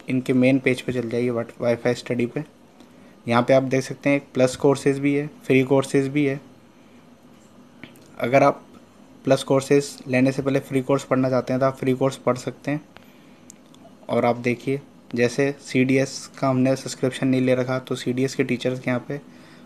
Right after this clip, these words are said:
lock का button आ रहा है। ये lock का button तब unlock होगा जब हम सीडीएस का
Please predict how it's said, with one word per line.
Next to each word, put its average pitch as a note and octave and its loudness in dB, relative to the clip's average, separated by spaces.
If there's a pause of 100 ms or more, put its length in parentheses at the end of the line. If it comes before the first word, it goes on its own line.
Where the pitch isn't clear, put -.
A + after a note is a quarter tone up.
lock B2 6
का C#3 6
button A#2 0
आ A2 -6
रहा A2 -6
है। A2+ -4
ये A#2 -2
lock B2+ 2
का D3 4
button C#3 0
तब C#3 4
unlock C#3 4
होगा C3+ 2
जब C3+ -4
हम C#3 0
सीडीएस B2+ 2
का D3+ 0